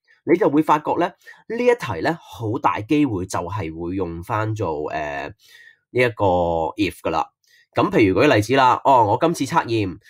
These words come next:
就，呃，如果唔合格嘅話呢，就要留堂補測嘅。咁但係呢，我哋想，哎，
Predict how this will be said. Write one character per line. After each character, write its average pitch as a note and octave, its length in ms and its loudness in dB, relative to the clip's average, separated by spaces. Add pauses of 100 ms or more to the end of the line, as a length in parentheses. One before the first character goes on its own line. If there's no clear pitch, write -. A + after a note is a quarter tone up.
(140)
就， G2+ 400 2 (100)
呃， F2+ 560 -4 (1120)
如 G#2 120 -4
果 A#2+ 140 0
唔 G#2+ 160 0
合 A#2+ 100 -2
格 - 120 0
嘅 C3+ 180 -2
話 A2+ 160 4
呢， D#3 160 2
就 C3 120 -6
要 G2 360 -4 (280)
留 D#2 120 -6
堂 F#2 120 -10 (460)
補 F#2 160 -6
測 C#3 200 2
嘅。 F2 260 -2 (360)
咁 F#3+ 140 -2
但 - 180 6
係 A#4 80 6
呢， - 60 -16 (960)
我 D#3 100 2
哋 D#3 80 4
想， - 140 2 (100)
哎， - 180 0